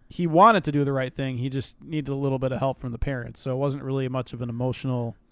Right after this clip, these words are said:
catharsis for him, 'cause he already, he already knew that.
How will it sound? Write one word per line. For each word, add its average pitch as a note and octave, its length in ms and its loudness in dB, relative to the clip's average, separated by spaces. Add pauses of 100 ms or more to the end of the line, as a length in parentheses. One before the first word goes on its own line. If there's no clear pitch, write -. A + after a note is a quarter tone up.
(920)
catharsis D3 580 2
for C3 160 -8
him, B2+ 360 0
'cause A#2 160 -6
he D3 140 0
already, B2 380 -2 (180)
he D3 160 -2
already B2+ 180 -2
knew C3 200 -2
that. A#2+ 300 -6